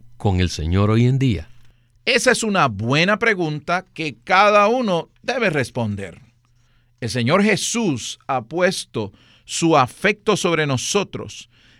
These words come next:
Speaker 2: y debemos corresponderle con nuestro amor. ¿Y cómo hacemos esto de manera práctica? Pues bien, al poner a Cristo en nuestro corazón y en nuestra alma,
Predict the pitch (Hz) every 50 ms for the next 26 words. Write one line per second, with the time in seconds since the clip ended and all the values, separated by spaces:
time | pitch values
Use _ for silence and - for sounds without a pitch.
0 | _ _ - 226 226 233 240 220 226 214 175 175 170 165 165 170 175 - - -
1 | 160 143 135 135 147 175 - - 185 175 170 160 156 143 139 139 147 151 147 -
2 | 151 139 123 123 123 113 - - 127 123 117 123 165 190 - - - _ _ _
3 | _ _ _ _ _ _ _ _ _ _ _ _ - 226 214 - 320 320 330 330
4 | 302 262 190 - - 220 220 208 190 - 208 208 202 - - 208 202 165 180 180
5 | 175 175 175 175 180 185 196 196 - 165 - - - 120 107 - - 107 - _
6 | _ _ _ _ - - 104 95 110 127 147 170 196 226 240 269 294 - _ _
7 | _ _ _ _ _ _ _ _ - 185 226 247 196 - 233 220 190 185 185 196
8 | 190 190 - - 170 170 185 180 - - 165 143 131 127 139 170 175 - - 185
9 | 170 - 190 180 180 - - 151 143 131 131 143 151 - _ - 143 135 131 120
10 | 123 135 147 - - - 190 185 165 139 127 127 131 143 170 -